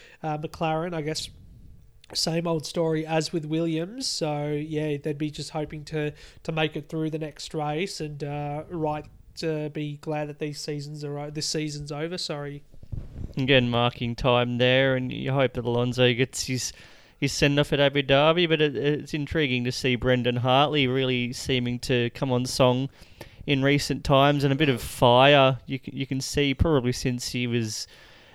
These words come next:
Speaker 2: um, revealed to him that he won't be returning next season, and that'll be going to, we assume, Alexander Albon. He's,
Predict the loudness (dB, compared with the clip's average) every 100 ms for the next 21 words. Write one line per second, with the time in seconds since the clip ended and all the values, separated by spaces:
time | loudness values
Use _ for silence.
0 | -20 _ -2 0 2 0 -6 -4 -2 2
1 | 4 4 2 0 2 2 -2 -6 -4 0
2 | 2 0 -2 0 0 0 0 0 -2 -2
3 | 0 0 0 -2 -4 -4 -2 0 0 -2
4 | -2 0 0 0 0 -2 -4 -6 0 2
5 | 2 -2 -2 0 0 0 -4 -8 -6 -4
6 | -4 -2 0 2 2 -2 -6 -12 -20 _
7 | _ 0 2 2 2 2 2 2 2 4
8 | 6 6 6 2 -4 -8 -10 -10 -10 -10
9 | -8 -4 -4 -6